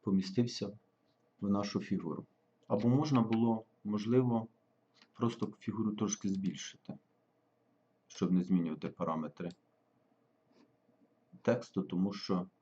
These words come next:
все-таки треба притримуватися параметрів тексту, то давайте трошки збільшимо фігуру. Ну що ж, зменшимо масштаб, порівнявши зі зразком, ми бачимо, що завдання виконано правильно. Ну і пункт "Збережіть файл у власній теці згідно з вимогами журі", я думаю,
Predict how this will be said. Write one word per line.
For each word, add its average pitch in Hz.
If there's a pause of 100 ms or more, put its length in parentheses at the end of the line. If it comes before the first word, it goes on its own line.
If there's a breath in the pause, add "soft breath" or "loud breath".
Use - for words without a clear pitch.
(160)
все-таки 98
треба 95
притримуватися -
параметрів 80
тексту, -
то -
давайте 92
трошки -
збільшимо 78
фігуру. - (160)
Ну 139
що 120
ж, -
зменшимо 95 (180)
масштаб, 107 (160)
порівнявши 117
зі 107
зразком, 107 (480)
ми 107
бачимо, 104
що 98
завдання 101
виконано 90 (120)
правильно. 65 (100)
Ну 127
і 131
пункт 131
"Збережіть 117
файл 110
у 107
власній 110
теці 104
згідно 101
з 98
вимогами 98
журі", 110
я 90
думаю, 107